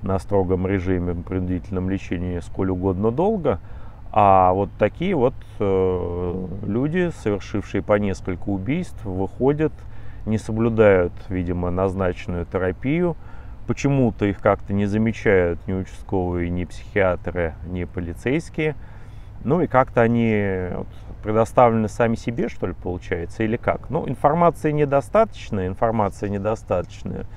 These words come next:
Но очень похоже на то, что врач-психиатр здесь просто такой козёл отпущения, который вот виноват в том, что не вылечил, <laughs> ну, явно неизлечимого, тяжело больного психически человека и не обеспечил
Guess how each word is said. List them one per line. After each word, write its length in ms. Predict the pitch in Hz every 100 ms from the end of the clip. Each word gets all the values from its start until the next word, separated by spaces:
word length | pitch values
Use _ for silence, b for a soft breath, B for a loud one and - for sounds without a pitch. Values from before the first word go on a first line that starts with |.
| B B B B
Но 380 | 117 147 185 -
очень 440 | 151 160 - 135 - -
похоже 460 | 123 - 151 127
на 160 | 135 135
то, 240 | - 190
что 340 | - - 127 127
врач-психиатр 880 | 120 131 - 117 - 127 160 - 107
здесь 200 | 110 120
просто 340 | - 120 -
такой 320 | 113 101 113
козёл 400 | 107 113 117 107
отпущения, 640 | 104 - 110 - 180 180 117
который 420 | 98 117 123 113
вот 220 | 101 -
виноват 400 | 104 104 104 95
в 100 | -
том, 280 | 135 160 170 B B B B
что 240 | - 120
не 140 | 123 120
вылечил, 680 | 123 131 120 117 104 101
<laughs> 40 | 98
ну, 240 | 117 110
явно 300 | 113 113 101
неизлечимого, 920 | 101 104 107 117 113 - 95 90 85 87 B B B B B
тяжело 520 | - 104 113 113 98 -
больного 580 | 92 107 110 104 92 87
психически 720 | - - - 98 85 - -
человека 680 | - 113 110 123 190 - 82 - - - - - - - -
и 80 |
не 120 | 135 127
обеспечил 680 | 104 110 - 135 - 127